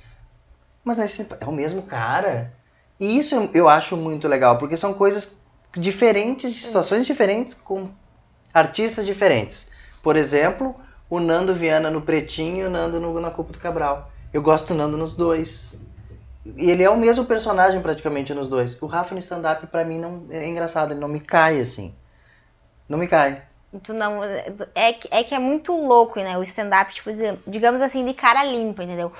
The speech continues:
Speaker 2: O Rafa, ele é ator. Entende? Então, às vezes, a gente pode, talvez, pensar assim: ah, o Rafa no palco é ele. E o Rafa na T V, o, ah, ele,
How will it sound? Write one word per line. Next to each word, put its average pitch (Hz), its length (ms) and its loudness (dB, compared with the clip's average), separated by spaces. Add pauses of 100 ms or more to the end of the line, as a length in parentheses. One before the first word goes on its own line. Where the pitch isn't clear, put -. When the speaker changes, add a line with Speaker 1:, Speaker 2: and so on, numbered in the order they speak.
(160)
Speaker 2:
O 247 40 -8
Rafa, 247 280 4
ele 233 100 -2
é 262 40 4
ator. 285 440 2 (1600)
Entende? 180 480 -10
Então, 208 380 2
às 233 200 4
vezes, 240 240 6
a 254 60 0
gente 247 240 -2
pode, 254 380 0 (340)
talvez, 233 400 4
pensar 247 240 -6
assim: 240 200 -6
ah, 220 140 6
o 214 40 2
Rafa 202 500 2
no 208 380 -6
palco 220 460 4
é 277 220 0
ele. 180 400 0 (680)
E 208 140 -4
o 214 60 -2
Rafa 220 500 4
na 220 260 4
T 233 240 0
V, 220 360 -2
o, 269 200 -6
ah, 277 240 0
ele, 175 220 -2